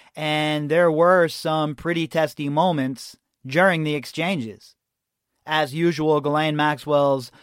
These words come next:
legal team have kept up their full, uh, full court press and looked to destroy the credibility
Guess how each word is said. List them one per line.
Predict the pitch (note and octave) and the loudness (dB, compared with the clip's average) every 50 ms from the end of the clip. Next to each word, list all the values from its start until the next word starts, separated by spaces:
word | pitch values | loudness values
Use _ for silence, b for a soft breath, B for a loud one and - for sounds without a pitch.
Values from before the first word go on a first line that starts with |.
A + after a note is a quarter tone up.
| b b b | b b b
legal | C3 E3 G#3+ G#3 F3 D#3+ | 2 2 4 4 4 2
team | B2+ - D#3 D#3 D#3+ D#3+ D#3 D3 | 0 -2 -6 -4 -4 -4 -6 -4
have | D3 D3 D3+ D3 C#3+ C#3+ C3+ B2+ - | -4 -2 0 0 0 0 -2 -4 -4
kept | - E3 D#3+ - - | -4 -4 -2 0 2
up | E3+ E3 - - | 0 0 2 0
their | D3+ D3+ C#3+ | 0 0 0
full, | - - E3 D#3+ D#3+ E3 E3 | 0 0 2 2 2 0 -2
uh, | D#3+ D3+ D3 C#3+ | -2 0 -2 -2
full | - - E3+ F3+ D#3+ | 0 2 2 2 2
court | - E3 E3+ D3+ C#3+ - | 2 2 2 2 2 0
press | C#3 E3+ F3 D#3+ D3 C3+ - - - _ b b b b b b b | 0 2 4 4 4 2 0 -6 -18 _ b b b b b b b
and | b D#3+ D#3 D3+ D3+ D3+ D3+ D3 D3 D3 D3 C3+ | b -4 -2 -2 0 0 0 -2 -2 -4 -4 -2
looked | C3+ D#3 E3 E3+ - _ _ - | 2 4 4 4 4 _ _ -6
to | - E3+ D#3+ D#3 D#3 D3+ D3 | -2 0 2 2 2 0 0
destroy | C3+ D3 C3+ - - E3+ E3 D#3+ | -2 -4 -6 -4 0 2 2 4
the | D#3 D3+ | 2 0
credibility | - E3+ D#3+ D3+ C#3+ B2+ C3+ F3+ A3+ G3+ D#3 C#3 C#3 C3+ C3+ B2+ | 0 2 2 2 2 2 2 4 4 4 4 2 0 -2 -4 -6